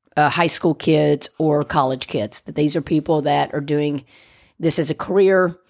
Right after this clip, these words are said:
um, or a stepping stone to a-, another career in animal behavior. So I, I think there are ways to do that, and, and, and it's okay if your dog only has one or two friends.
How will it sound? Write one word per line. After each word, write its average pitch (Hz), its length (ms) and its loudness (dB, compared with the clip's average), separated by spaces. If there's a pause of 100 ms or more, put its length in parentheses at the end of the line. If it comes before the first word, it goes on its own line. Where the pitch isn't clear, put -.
(320)
um, 147 300 -2
or 165 280 4
a 156 60 2
stepping 160 400 2
stone 151 440 0
to 151 240 -2
a-, 147 280 -2
another 147 540 -2 (120)
career 147 360 -2
in 139 100 -4
animal 139 520 -4 (160)
behavior. 135 500 -2
So 160 340 2 (680)
I, - 160 2
I 262 40 -2
think 294 200 0
there 220 160 4
are 196 180 4
ways 175 320 2
to 170 60 -10
do 165 180 0
that, 160 220 2
and, 160 200 -4 (720)
and, 208 140 0
and 208 180 2
it's 202 120 -2
okay 226 420 0
if 160 180 -4
your 175 80 -2
dog 175 240 2
only 160 180 0
has 156 180 -4
one 156 160 -2
or 143 40 -4
two 147 180 -4
friends. - 440 -8